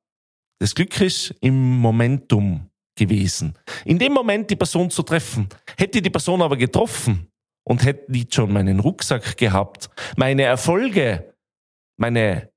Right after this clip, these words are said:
Arbeit, mein Standing, meine Positionierung, dann hätte man die Person an dieser Stelle meines Lebens vielleicht nichts gebracht. Vielleicht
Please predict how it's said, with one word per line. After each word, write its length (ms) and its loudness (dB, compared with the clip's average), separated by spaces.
Arbeit, 840 -2
mein 360 0
Standing, 680 0
meine 280 2
Positionierung, 920 0
dann 120 4
hätte 260 2
man 200 2
die 100 -2
Person 640 0
an 160 -2
dieser 260 0
Stelle 280 0
meines 360 2
Lebens 460 0
vielleicht 720 0
nichts 680 -4
gebracht. 600 -2
Vielleicht 400 -2